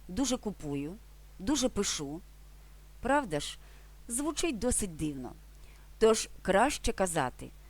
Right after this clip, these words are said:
«дуже вдячний» або «дуже вдячна». І вже нікуди не годиться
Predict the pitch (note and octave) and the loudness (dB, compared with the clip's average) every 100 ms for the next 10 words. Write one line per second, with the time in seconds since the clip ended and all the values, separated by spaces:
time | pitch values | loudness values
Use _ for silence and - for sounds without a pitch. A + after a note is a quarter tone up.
0 | - D#3+ D#3+ B3 G#3 G#3+ G3 D#3+ D#3 E3+ | -14 -6 0 2 4 4 2 2 4 2
1 | - G3+ B2+ - - - - E3+ D3+ F3 | 0 -2 -4 -8 -14 -10 0 0 2 4
2 | F#3 - - - D3+ C4 G#3 F3 - - | 4 2 -12 -8 -2 0 2 0 -2 -10
3 | C3 C3+ A#2+ - C3 A2+ - - - - | -6 -4 -2 -4 -6 -8 -12 -20 -18 -18
4 | - - - - - E4+ C#4+ D#4 D4+ - | -18 -16 -16 -2 6 6 8 4 4 4
5 | A#3+ F#3+ F3 E3 E3 A#3+ C4+ - A#3 | 2 2 4 4 4 2 4 8 8